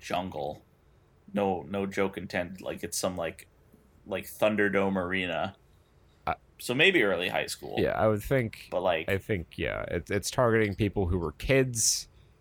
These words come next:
Speaker 2: when Dora was around, but are maybe in high school now, and, uh,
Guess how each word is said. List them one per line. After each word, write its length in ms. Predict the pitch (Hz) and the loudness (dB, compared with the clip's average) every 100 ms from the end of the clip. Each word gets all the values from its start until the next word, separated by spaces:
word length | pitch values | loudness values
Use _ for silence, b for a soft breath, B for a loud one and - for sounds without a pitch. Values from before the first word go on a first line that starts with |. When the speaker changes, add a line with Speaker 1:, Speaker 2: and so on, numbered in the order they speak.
| _ _ _ _ _ _ _ | _ _ _ _ _ _ _
Speaker 2:
when 260 | - 110 98 | -2 0 4
Dora 480 | 104 104 98 95 - - | 6 8 8 6 4 0
was 160 | 95 | 0
around, 400 | 90 87 82 82 | 4 4 4 2
but 80 | 82 | 2
are 120 | 80 | 2
maybe 240 | 82 87 85 | 2 2 2
in 80 | 80 | 0
high 240 | 87 98 | 0 2
school 320 | - - 92 | 0 0 0
now, 580 | 85 82 80 73 71 71 - _ _ _ _ _ - | 2 2 4 2 0 -4 -12 _ _ _ _ _ 0
and, 600 | 78 73 67 65 64 76 | 2 2 -2 -8 -8 -2
uh, 380 | 69 60 58 | 0 0 -2